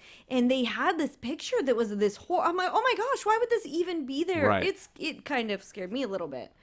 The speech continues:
Speaker 2: I had a couple people, like, what did I t-, I told you and Michelle to stop, stop,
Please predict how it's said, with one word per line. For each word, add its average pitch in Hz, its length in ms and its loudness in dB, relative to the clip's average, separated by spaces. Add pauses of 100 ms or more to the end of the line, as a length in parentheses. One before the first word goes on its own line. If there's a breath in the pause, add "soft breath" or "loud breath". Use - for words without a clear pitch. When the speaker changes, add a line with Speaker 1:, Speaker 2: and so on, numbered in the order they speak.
(180 soft breath)
Speaker 2:
I 160 80 4
had 208 80 6
a - 60 4
couple 117 200 4
people, 101 240 4
like, 107 280 -2
what 107 140 2
did 175 100 4
I 147 80 6
t-, - 120 -2
I 143 40 2
told 131 240 0
you 131 80 4
and 123 80 2
Michelle 110 260 2
to 101 60 -2
stop, 98 360 0
stop, - 440 -4